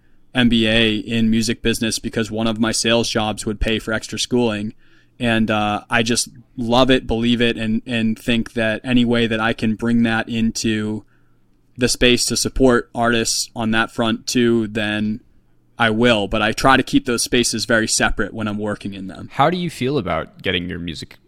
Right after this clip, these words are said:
Speaker 2: business M B A? I have a friend who's actually considering doing that, so I'd love to hear w-, what you think about it.
Speaker 1: I think that if you do it, you should do it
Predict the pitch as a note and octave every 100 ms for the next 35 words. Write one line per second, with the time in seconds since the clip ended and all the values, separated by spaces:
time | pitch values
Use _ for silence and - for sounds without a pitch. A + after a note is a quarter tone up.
0 | - - - - F2 D#2+ D#2+ B1 - _
1 | _ _ _ _ G2 A2+ G#2+ - G#2+ F#2+
2 | F#2 - - F#2+ G2 F#2+ F#2 F2 F#2+ E2
3 | - F2 F#2 F2+ F#2 F#2 F2 _ _ -
4 | A2+ G2 G#2 E2+ G#2 C#2 C2 - _ _
5 | _ - _ _ _ _ _ - - C3
6 | C3+ F3 E3+ - C3+ B2+ C3 - B2 A2
7 | B2+ C3+ D3+ E3+ - _ _ _ _ _
8 | _ _ _ C3 C3+ C3 B2 C#3 C#3+ C3+